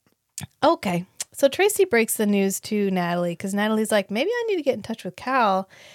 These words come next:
and get some samples with, from him. He's been on it for six months. He's gotta have a better sample in his bloodstream than I'm getting from these." And Tracy's like, "Oh, did Nick not tell you? Oh,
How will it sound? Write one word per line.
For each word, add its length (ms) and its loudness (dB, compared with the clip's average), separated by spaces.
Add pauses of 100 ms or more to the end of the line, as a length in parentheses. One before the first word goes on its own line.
(240)
and 100 0
get 160 0
some 160 -2
samples 440 -4
with, 160 -2
from 240 -4
him. 380 0
He's 200 -2
been 180 -2
on 240 2
it 120 0
for 100 -4
six 280 -6
months. 280 -2
He's 160 -4
gotta 240 2
have 160 -2
a 80 -4
better 260 0
sample 380 -2
in 100 -4
his 200 -4
bloodstream 520 -2
than 120 -2
I'm 160 -2
getting 240 -2
from 200 -6
these." 380 -2 (480)
And 140 4
Tracy's 420 2
like, 260 4 (100)
"Oh, 300 4
did 240 2
Nick 380 2
not 260 -4
tell 320 -6
you? 500 2
Oh, 460 -10